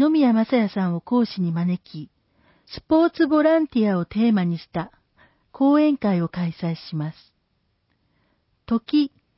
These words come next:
九月十七日月曜日、午後一時から三時。ところ、ハーモニーホール座間、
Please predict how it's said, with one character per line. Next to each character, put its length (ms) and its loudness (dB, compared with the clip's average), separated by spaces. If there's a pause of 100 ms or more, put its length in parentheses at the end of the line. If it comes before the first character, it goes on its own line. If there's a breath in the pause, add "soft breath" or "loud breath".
(340)
九 120 -4
月 320 0
十 260 2
七 260 4
日 500 -2 (340)
月 320 -2
曜 260 4
日、 220 -12 (640)
午 160 -2
後 140 4
一 260 -2
時 100 -4
か 140 -2
ら 100 -4
三 360 -2
時。 200 -20 (1080)
と 120 -4
こ 200 2
ろ、 260 0 (400)
ハ 280 0
ー 20 2
モ 120 2
ニ 220 2
ー 40 2
ホ 220 2
ー 40 4
ル 120 0
座 180 0
間、 240 -2